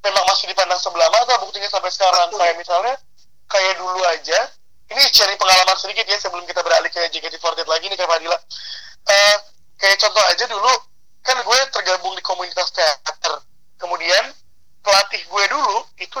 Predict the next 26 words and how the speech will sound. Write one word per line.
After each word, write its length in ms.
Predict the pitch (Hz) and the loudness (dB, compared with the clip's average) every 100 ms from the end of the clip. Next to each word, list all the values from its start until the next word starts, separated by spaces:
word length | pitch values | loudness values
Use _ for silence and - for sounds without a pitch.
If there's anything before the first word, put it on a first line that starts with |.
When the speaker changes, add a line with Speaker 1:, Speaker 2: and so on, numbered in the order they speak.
| 190 | -4
Speaker 1:
dia 160 | 240 | -4
bilang 400 | - 233 233 202 202 | -4 0 2 2 0
kalau 160 | 180 170 | -2 -2
dia 80 | 160 202 | -4 -8
tuh 80 | - | -8
dulu 160 | 214 | -8
pengennya, 480 | 254 185 165 175 233 269 - - - - - - - | -6 -6 -8 -6 -6 -6 -14 -20 -20 -20 -20 -20 -6
eh, 200 | 180 175 - | 0 2 0
kuliahnya 560 | 180 170 170 196 254 | -4 -2 -2 -2 -6
di 20 | - | -10
I 40 | - | -4
K 60 | 202 220 | -2 0
J, 40 | 208 190 - - | -2 -6 -6 -10
Institut 400 | 175 - 165 226 | -10 -10 -10 -10
Kesenian 480 | - 190 185 170 190 180 | -6 -6 -6 -6 -6 -4
Jakarta, 640 | 165 170 185 - 175 165 - - - - | -2 0 0 4 4 4 0 -20 -20 -16
di 80 | 196 | -14
bidang 320 | 202 170 180 | -12 -2 -2
teater 480 | 190 160 165 170 185 175 | 0 2 2 2 0 0
untuk 240 | 170 202 | -4 -4
digeluti 800 | 170 - 165 165 - - - - - - - | -4 -8 -8 -8 0 4 4 0 -10 -20 -4
supaya 320 | - - 175 190 | -2 2 2 2
dia 80 | 196 | -2
menjadi 320 | 226 208 - | -4 -4 -6
profesional 640 | 208 - - 180 185 170 202 | -4 -4 -2 0 0 0 -4
sutradara. 720 | 226 196 190 240 240 190 - | -2 -2 2 2 4 2 0